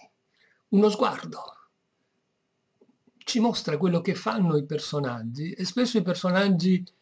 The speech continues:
dicono ma anche agiscono, quindi brevi frasi, pochi aggettivi, verbo, soggetto, complemento, oggetto.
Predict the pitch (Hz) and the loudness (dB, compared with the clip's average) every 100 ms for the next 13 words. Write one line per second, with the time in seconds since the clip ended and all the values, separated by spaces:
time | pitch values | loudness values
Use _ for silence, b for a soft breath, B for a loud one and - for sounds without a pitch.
0 | b b _ 165 254 254 233 226 214 208 | b b _ 6 6 6 6 6 6 4
1 | - - _ 175 185 220 202 185 160 226 | -2 -18 _ 0 2 2 4 4 6 2
2 | - - 120 120 117 _ _ _ _ _ | 0 -6 -6 -8 -12 _ _ _ _ _
3 | _ _ _ - 185 185 175 175 - _ | _ _ _ 0 4 4 4 -2 -14 _
4 | _ - 180 151 165 170 156 220 208 147 | _ -14 -8 -4 -2 -2 -4 -4 -4 -4
5 | - 131 170 151 160 143 135 - 226 185 | -6 -6 -4 -2 -2 -2 -6 2 2 2
6 | 135 131 151 139 170 175 135 131 123 - | 0 -4 -6 -4 -2 -2 -4 -8 -10 -14
7 | 131 127 147 170 151 - 127 127 b b | -14 -10 -6 -6 -6 -6 -8 -8 b b
8 | b b b _ _ _ _ _ _ _ | b b b _ _ _ _ _ _ _
9 | - 156 156 147 151 147 160 139 131 - | -8 -8 -2 -2 0 -2 -4 -6 -6 -8
10 | - _ - | -10 _ -20